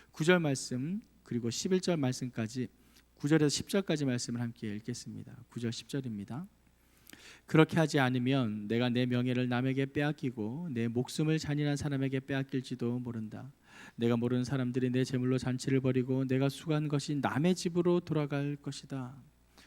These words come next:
한 사람의 수고와 노력이 모두 다 물거품으로 돌아가고 그 수고까지도 그 결과까지도 남의 것이 된다라는 어처구니 없는 상황이 발생된다라는 것이죠.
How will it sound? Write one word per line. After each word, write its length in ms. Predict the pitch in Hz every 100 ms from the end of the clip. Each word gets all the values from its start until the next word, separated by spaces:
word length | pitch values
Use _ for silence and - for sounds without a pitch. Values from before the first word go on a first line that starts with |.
| - - - _ _ _ _ _
한 140 | - 220
사람의 300 | 226 214 208
수고와 560 | - 214 196 202 196
노력이 420 | 165 156 156 151
모두 380 | 135 117 147 175
다 120 | 175
물거품으로 640 | 165 147 160 156 160 151 147
돌아가고 520 | 139 127 110 107 110
그 160 | - 127
수고까지도 760 | - 147 143 147 139 131 143
그 140 | - 147
결과까지도 920 | 135 143 165 170 156 131 123 139 117
남의 320 | - - 160 185
것이 260 | 175 160 160
된다라는 720 | 131 123 123 113 110 143 117
어처구니 460 | 147 - 160 151
없는 200 | 139 127
상황이 460 | 120 139 120 113 127
발생된다라는 920 | - 117 - 117 113 110 104 104 104
것이죠. 520 | 104 98 - - 117